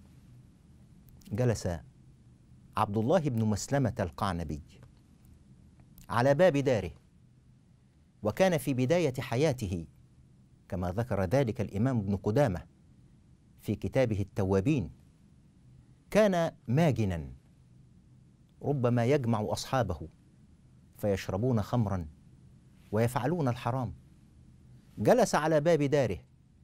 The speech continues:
ينتظر رفقة السوء، وإذا بقوم يجتمعون على رجل يركب دابة، فقال: "من هذا؟" قالوا: "هو شعبة." قال: "ومن شعبة؟" هو لا يعرفه،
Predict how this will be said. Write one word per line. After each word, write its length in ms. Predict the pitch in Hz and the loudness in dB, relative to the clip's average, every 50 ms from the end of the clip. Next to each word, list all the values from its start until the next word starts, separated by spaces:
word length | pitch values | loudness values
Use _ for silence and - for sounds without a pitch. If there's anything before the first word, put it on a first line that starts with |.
| - _ _ _ _ _ _ _ - | -20 _ _ _ _ _ _ _ -4
ينتظر 760 | 113 120 120 117 113 - 196 202 160 160 151 139 131 131 | -2 0 0 0 0 2 0 2 2 2 2 2 0 0
رفقة 300 | 165 - - - - 117 - | -2 -4 -6 -8 -8 -8 -6
السوء، 380 | 117 - - - 131 110 - - - - - _ _ _ _ - _ _ _ _ _ _ _ _ _ _ - - - - | -8 -8 -8 -6 -6 -6 -6 -8 -12 -20 -20 _ _ _ _ -20 _ _ _ _ _ _ _ _ _ _ -20 -20 -12 -8
وإذا 340 | - - 139 131 127 131 123 | -6 -4 -2 0 0 2 2
بقوم 640 | 117 110 - - 170 160 139 135 139 127 117 101 - - - - - - _ - - - - - - - | 2 0 0 0 0 0 0 0 0 -2 -2 -4 -8 -14 -20 -20 -20 -20 _ -20 -20 -20 -20 -20 -8 -4
يجتمعون 720 | 104 110 - - - 135 123 123 120 117 156 180 165 147 | -2 -2 -2 -2 -2 0 2 2 2 2 2 0 0 0
على 340 | 127 113 123 127 127 120 | 0 0 2 2 2 2
رجل 440 | 123 151 151 127 139 135 131 131 127 | 2 0 0 0 -2 -2 0 0 2
يركب 520 | 117 139 151 151 - - - 110 110 113 101 | 2 2 0 0 -4 -6 -4 -2 -2 0 0
دابة، 380 | 113 104 87 71 67 - - - - - - - - - - - - - - - - - - - | 0 0 -2 -4 -6 -10 -12 -14 -16 -20 -20 -20 -20 -20 -20 -20 -20 -20 -20 -20 -20 -20 -14 -8
فقال: 440 | - 117 - - 156 151 139 127 | -8 -6 -2 0 0 2 2 2
"من 140 | 123 107 92 | 2 0 0
هذا؟" 360 | 85 92 90 90 76 80 78 - - - - - - - - - - - - - - - - - - - - - - | 0 -2 -2 -2 -4 -8 -12 -14 -18 -20 -20 -20 -20 -20 -20 -20 -20 -20 -20 -20 -20 -20 -20 -20 -20 -20 -16 -6 0
قالوا: 260 | 131 147 156 143 123 | 0 2 2 2 2
"هو 180 | 127 127 127 | 2 2 2
شعبة." 380 | 117 - - 180 127 - - - - - - - _ - _ _ - - - - _ - _ - - - | 2 2 0 -2 -2 -4 -8 -12 -12 -16 -20 -20 _ -20 _ _ -20 -20 -20 -20 _ -20 _ -18 -6 -2
قال: 240 | 226 254 269 226 | -2 0 2 2
"ومن 260 | 190 170 147 135 123 120 | 2 2 2 2 0 0
شعبة؟" 520 | - - 101 78 76 - - - - - - - - - - - - - - - - - - - - - - - | 0 -2 -2 -2 -4 -10 -14 -14 -18 -20 -20 -20 -20 -20 -20 -20 -20 -20 -20 -20 -20 -20 -20 -20 -20 -8 -2 0
هو 100 | 98 143 | 2 2
لا 160 | 104 110 107 | 2 2 2
يعرفه، 420 | 104 95 90 98 104 - - 87 | 2 0 0 -2 -2 -4 -6 -8